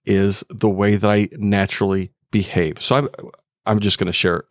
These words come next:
maybe a couple stories. The, the things that I naturally do are not always positive. Uh, I'll t-, I'll tell a story. We, at work, I work at FedEx and I work overnight as a,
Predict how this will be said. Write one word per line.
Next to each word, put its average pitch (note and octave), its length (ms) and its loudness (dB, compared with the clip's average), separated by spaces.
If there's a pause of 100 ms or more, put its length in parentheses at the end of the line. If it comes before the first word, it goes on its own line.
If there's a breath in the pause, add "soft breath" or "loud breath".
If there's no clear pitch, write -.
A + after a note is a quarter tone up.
maybe F#2 540 -4
a E2 40 -10
couple F2+ 280 -4
stories. F2 400 -4 (680 loud breath)
The, B2+ 480 2 (680)
the A#2+ 340 -6
things A3 920 0
that A2+ 240 -2
I A#2+ 160 0
naturally C3 1080 0 (220)
do G#2 520 0 (800)
are C3 480 0
not A#2+ 300 2
always B2+ 260 2
positive. B2+ 800 -6 (500 loud breath)
Uh, A#2+ 400 2
I'll C#3 140 2
t-, - 180 0
I'll B2 140 2
tell A#2+ 240 2
a A2 40 -4
story. G2 300 2
We, A2+ 240 0
at - 180 0
work, G2 280 -2
I D#3+ 40 4
work A#2 200 0
at - 80 -4
FedEx F2+ 420 -2
and F#2+ 220 0
I G2 80 0
work F#2+ 240 -2
overnight F#2+ 360 0
as F2 180 -6
a, F2 280 -4